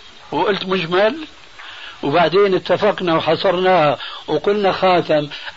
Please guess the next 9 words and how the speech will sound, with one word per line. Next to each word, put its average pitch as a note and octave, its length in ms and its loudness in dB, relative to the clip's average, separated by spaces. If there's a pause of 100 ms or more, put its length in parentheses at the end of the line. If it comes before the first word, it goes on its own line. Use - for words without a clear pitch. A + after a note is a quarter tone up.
الآن F#3+ 840 2
نريد E3+ 360 0
منك G3+ 360 -4
بيان F3 720 2
موضع G#3+ 300 2
الإجمال. C#3+ 720 -2 (640)
أنت A3 220 0
ذكرت A3 520 2
أنه G#3 680 -2